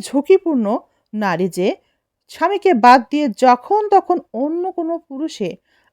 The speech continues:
আসক্ত হওয়ার সম্ভাবনা থাকে। চরিত্রহীন নারীদের চাহিদার কোনো শেষ নেই, একাধিক চাহিদা তাদের। যা আছে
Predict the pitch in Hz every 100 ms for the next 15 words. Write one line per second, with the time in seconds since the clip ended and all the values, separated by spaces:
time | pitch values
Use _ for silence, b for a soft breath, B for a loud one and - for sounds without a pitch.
0 | _ 214 233 - 294 - 294 240 254 -
1 | 233 208 190 170 160 - 143 - 185 -
2 | _ - 330 339 349 415 359 392 339 320
3 | 294 339 339 302 277 302 320 320 330 370
4 | 381 - 277 - 196 175 165 - _ _
5 | _ 226 311 339 349 359 349 _ 294 226
6 | 240 233 180 156 - 208 _ _ _ _
7 | _ _ 180 165 277 311 233 - -